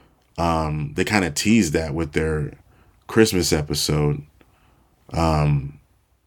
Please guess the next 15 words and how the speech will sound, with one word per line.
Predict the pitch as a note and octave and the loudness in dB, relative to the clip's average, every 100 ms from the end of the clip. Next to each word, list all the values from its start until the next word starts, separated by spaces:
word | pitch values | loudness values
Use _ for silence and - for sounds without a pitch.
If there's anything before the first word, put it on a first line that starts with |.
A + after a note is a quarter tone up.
| _ _ _ _ - | _ _ _ _ -8
did | B2+ | -2
they | E3 | 0
do | F#3+ G#3+ | 2 4
that, | G3 F#3+ | 4 4
or | G#2 | 4
was | G#2 F#2+ | 2 4
that | G2+ - | 2 0
within | F2+ F2+ F2 F2 | -2 0 0 0
this | E2 | -2
past | - D#2 D2+ D2 - - _ _ _ - | -4 -4 -4 -4 -8 -14 _ _ _ -12
season? | - D#2+ C#2+ D2 | -6 -4 -4 -2
I | F2 | 2
don't | F#2+ E2 | 2 2
even | D2+ | 0
remember. | D2 D2 D2 C2+ | 0 0 0 -2